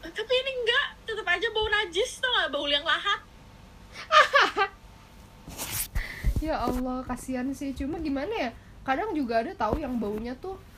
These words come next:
Speaker 2: ya emang dia nggak keringetan aja emang bau gitu loh. Bahkan ya udah pakai
Speaker 1: Iya.
Speaker 2: M B, M B K, pakai deodoran, pakai minyak wangi tuh nggak ketolong.
Speaker 1: Iya, yang ada minyak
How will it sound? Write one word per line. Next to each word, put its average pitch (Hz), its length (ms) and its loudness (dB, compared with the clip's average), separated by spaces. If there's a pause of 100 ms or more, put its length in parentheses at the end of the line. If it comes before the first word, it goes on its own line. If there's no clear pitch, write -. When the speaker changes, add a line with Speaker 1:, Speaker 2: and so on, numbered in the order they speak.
(400)
Speaker 2:
ya 226 240 2
emang 226 400 -4
dia 262 160 -2
nggak 285 160 -4
keringetan 226 400 -4
aja 240 160 -4
emang 247 240 -2
bau 233 240 -4
gitu 196 240 -10
loh. 151 80 -12 (320)
Bahkan 269 400 -4
ya 208 160 -2
udah 208 160 -2
pakai 196 320 -6
Speaker 1:
Iya. 190 80 -8
Speaker 2:
M - 80 -6
B, - 80 -2
M 220 320 -4
B 269 160 -2
K, 269 160 0
pakai 240 320 -6
deodoran, 247 480 -4
pakai 247 160 -8
minyak 202 320 -6
wangi 262 480 -2
tuh 453 80 -2
nggak 254 160 0
ketolong. 311 640 0 (1120)
Speaker 1:
Iya, 539 300 0 (420)
yang 320 160 -2
ada 294 320 -4 (2250)
minyak 262 240 -6